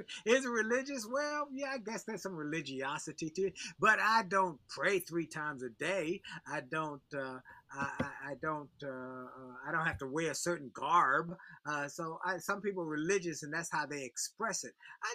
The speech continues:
just give 'em the glory, and I try and do right by people. That's what I try and do. I try and serve people in a way that he would have me to serve 'em. You know,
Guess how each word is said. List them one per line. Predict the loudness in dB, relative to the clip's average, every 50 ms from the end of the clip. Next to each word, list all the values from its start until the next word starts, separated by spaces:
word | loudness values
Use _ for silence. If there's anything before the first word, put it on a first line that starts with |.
| -4
just | -6 -6 -4
give | -4 -4
'em | -2 -2 -4
the | -2 0
glory, | 0 2 2 2 2 0 -2 -4 -6 -14 -14 -6 -2
and | 0 0
I | 0 0 -2
try | -6 -8 -8 -6 -8
and | -8 -10 -8
do | -6 -6 -6 -6 -10 -10
right | -6 -6 -6 -6 -8 _ -14
by | -18 -18 -18 _ -18
people. | -18 -18 _ _ _ _ _ -8
That's | -8 -8 -6 -6
what | -6 -6
I | -6 -8
try | -8 -10 -10 -10
and | -10 -12
do. | -12 -14 -16 _ -20 -20 -18 -12 -8
I | -8
try | -6 -4 -2 0 0 0
and | -2 -2
serve | -4 -4 -2 0 2 2 4 4 2 0 -2 -6 _ _
people | 0 0 0 0 -4 -8 -8 -8 -14 -20 _ -12
in | -8 -6 -6
a | -4
way | 0 0 2 2 2
that | 0 -2 -6
he | -2 -2 -2 0
would | 0 -4 -6 -8 -8 -8
have | -6 -4 -4 -4 -4
me | -4 -4 -4
to | -4 -6
serve | -4 -4 -4 -4 -4
'em. | -6 -10 _ -18 -18 -10
You | -4 -2
know, | 0 2 0